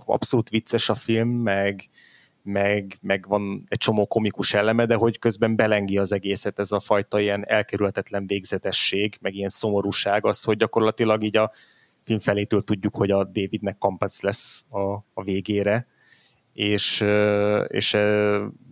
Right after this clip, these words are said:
szóval engem így, így tonálisan vagy hangulatilag ez lepett meg a legjobban a, a, a filmben, hogy milyen jól tudott e-, együttműködni a,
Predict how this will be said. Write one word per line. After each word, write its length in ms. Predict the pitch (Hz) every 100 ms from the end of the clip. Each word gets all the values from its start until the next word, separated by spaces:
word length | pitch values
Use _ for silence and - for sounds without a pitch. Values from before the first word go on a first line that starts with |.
| 98 98
szóval 240 | - 120 120
engem 180 | 117 123
így, 220 | 120 127
így 100 | 120
tonálisan 540 | 127 113 110 113 117
vagy 120 | 110
hangulatilag 500 | 110 110 107 110 104
ez 140 | 101 98
lepett 260 | 92 95
meg 140 | 98 95
a 40 |
legjobban 460 | 95 95 95 95 101
a, 260 | 101 -
a, 60 | 92
a 80 | -
filmben, 400 | - 110 104 98
hogy 160 | 98 101
milyen 260 | 101 98
jól 340 | 95 101 98 95
tudott 360 | 107 98 95
e-, 160 | 107 -
együttműködni 1040 | 98 95 101 104 - 104 95 104 101 104
a, 320 | 104 104 101